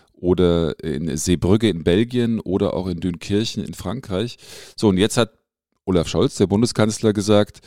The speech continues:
"Nee, wir brauchen jetzt diese, diese, diese L-N-G-Terminals möglichst schnell, und zwar in Wilhelmshaven, äh, in Brunsbüttel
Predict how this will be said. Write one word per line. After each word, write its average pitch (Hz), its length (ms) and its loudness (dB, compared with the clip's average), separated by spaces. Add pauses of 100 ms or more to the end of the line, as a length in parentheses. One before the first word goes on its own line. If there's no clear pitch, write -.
(340)
"Nee, 104 220 4
wir 95 80 6
brauchen 101 280 2
jetzt - 240 -4
diese, 98 300 2
diese, 90 300 -4
diese 85 360 -6
L-N-G-Terminals 90 840 2
möglichst 104 640 6
schnell, 98 360 -2
und 95 160 -8
zwar 95 480 -4
in 87 280 -6 (480)
Wilhelmshaven, 110 1200 2
äh, 85 300 -4 (100)
in 78 320 -8
Brunsbüttel 120 880 2